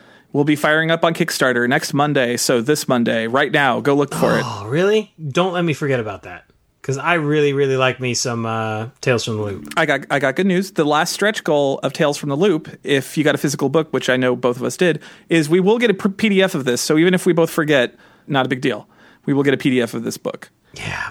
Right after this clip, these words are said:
Speaker 2: but now I want it to sit on the shelf next to it.
Speaker 1: Right, right, right, right. Things from the Flood, it's based off of the second art book that the Swedish guy did, who I don't have his name in front of me 'cause I didn't write that down.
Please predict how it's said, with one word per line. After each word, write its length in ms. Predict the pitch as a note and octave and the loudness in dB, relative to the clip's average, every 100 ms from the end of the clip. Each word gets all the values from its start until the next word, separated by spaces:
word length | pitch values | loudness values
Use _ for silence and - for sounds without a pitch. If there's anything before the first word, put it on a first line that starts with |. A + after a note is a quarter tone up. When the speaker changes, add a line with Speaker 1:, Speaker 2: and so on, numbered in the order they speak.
| - | -10
Speaker 2:
but 140 | C3+ C3+ | -12 -6
now 260 | C#3 C#3+ D3+ | -2 2 2
I 40 | |
want 220 | C#3 B2+ | 2 0
it 60 | A#2+ | -2
to 80 | C3 | -4
sit 180 | D#3 C3 | -2 0
on 80 | A#2+ | -2
the 60 | |
shelf 340 | - E3 C#3+ D3 | -2 0 0 0
next 260 | F3+ - | -2 -4
to 80 | G#2+ | -12
it. 120 | F2 - - | -14 -12 -2
Speaker 1:
Right, 300 | E3 D3+ - - | 0 0 -4 -8
right, 380 | C#3 C3 B2+ - | -2 2 2 0
right, 200 | C3+ - | -2 -2
right. 220 | A2 - _ _ - | -6 -8 _ _ -12
Things 280 | - G#3 G#3 | -2 0 0
from 140 | A#3 G#3+ | 0 0
the 80 | |
Flood, 320 | G#3 F3+ F#3+ A3+ | 0 2 2 0
it's 180 | E3+ E3 | -2 -2
based 280 | - E3+ E3 | 0 0 0
off 180 | E3+ D#3+ | -2 0
of 180 | D3 D3 | -2 -2
the 120 | D3 | -2
second 440 | - G#3 G#3 G#3 - | 0 -2 0 -2 -2
art 260 | C3 - - | -4 -4 -4
book 300 | C3 - - _ - _ C#3+ | -4 -4 -14 _ -20 _ -2
that 480 | C#3 B2+ B2+ B2 - | 2 4 2 -2 -10
the 400 | - B2+ C3 B2+ | -8 -4 -2 -2
Swedish 360 | - C#3 B2+ - | -4 -2 -2 0
guy 140 | B2 | 0
did, 220 | A#2 B2 C3+ | 2 2 2
who 140 | C3+ | 2
I 40 | B2 | 2
don't 120 | C3 | 0
have 100 | C3 | 0
his 100 | A#2+ | 0
name 160 | B2 A#2+ | 0 0
in 60 | |
front 200 | A#2+ B2 | 0 -2
of 40 | A#2+ | 0
me 180 | B2+ D#3 | -2 -2
'cause 140 | B2+ | 0
I 60 | B2 | 0
didn't 160 | A#2 | 0
write 100 | B2 C3 | 0 0
that 100 | A#2+ | -2
down. 240 | B2 F3+ | -2 -4